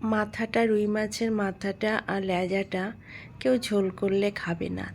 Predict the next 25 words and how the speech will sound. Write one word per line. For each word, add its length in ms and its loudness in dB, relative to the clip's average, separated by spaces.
তাই 240 0
ওটাকে 480 -2
একটু 300 -4
মশলা 540 -2
দিয়ে 240 -2
কষা 340 -2
কষা 220 -4
করে 200 -4
ফেলবো। 440 -6
এদিকে 340 -2
কাতলা 420 -2
মাছ 320 -2
নিয়ে 240 -2
নিয়েছি, 640 -2
সেটাকে 440 -6
লবণ 380 -2
হলুদ 260 -4
মাখিয়ে 480 -4
ফেললাম। 520 -6
আর 220 0
কড়াইয়ে 420 0
তেল 280 2
দিয়ে 280 8
গোটা 300 8
গরম 220 6